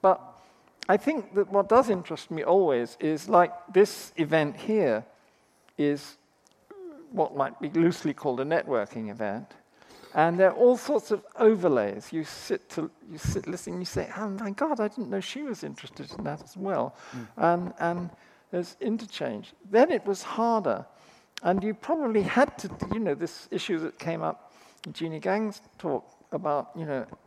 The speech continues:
Speaker 1: the, the real interface with people. Uh, it would have happened anyhow. Those, those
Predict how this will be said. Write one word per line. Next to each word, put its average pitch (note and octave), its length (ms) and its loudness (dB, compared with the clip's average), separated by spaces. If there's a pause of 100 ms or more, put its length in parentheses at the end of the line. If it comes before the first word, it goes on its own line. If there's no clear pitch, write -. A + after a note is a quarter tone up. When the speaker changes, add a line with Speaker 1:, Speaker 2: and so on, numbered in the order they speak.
(140)
Speaker 1:
the, C#3 260 -10
the D#3 140 -2
real F#3 240 6
interface C#3 640 -6
with - 200 -12
people. - 420 -8 (420)
Uh, D3+ 160 0 (220)
it G#3+ 200 -2
would A3 160 2
have G#3 120 -2
happened G3 340 -4
anyhow. F3+ 460 -2
Those, G3+ 460 -2
those F3+ 260 6